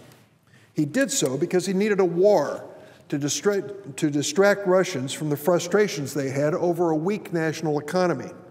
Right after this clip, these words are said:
domestic political repression, the elimination of Russia's free press and civic organizations, and increasing Russian exasperation with the heavy-handed rule of Mister Putin.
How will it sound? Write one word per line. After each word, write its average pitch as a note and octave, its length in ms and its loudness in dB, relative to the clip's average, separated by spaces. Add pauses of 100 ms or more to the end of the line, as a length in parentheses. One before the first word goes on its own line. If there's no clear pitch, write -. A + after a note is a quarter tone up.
(520)
domestic F#3 580 2
political D#3+ 340 0
repression, C#3+ 600 0 (640)
the D#3+ 80 0
elimination F#3+ 640 2
of D3 200 -2
Russia's E3+ 360 0
free F3+ 300 0
press F3 480 -2
and B2 80 -8
civic D#3+ 340 -2
organizations, C#3+ 920 0 (400)
and C#3 120 -2
increasing C#3 760 -2
Russian D#3 320 0
exasperation D#3 1000 0 (240)
with C#3+ 120 -4
the D3+ 80 -4
heavy-handed D#3+ 640 0
rule C#3 280 0
of B2 80 -6
Mister B2+ 240 -8
Putin. D#3+ 520 -2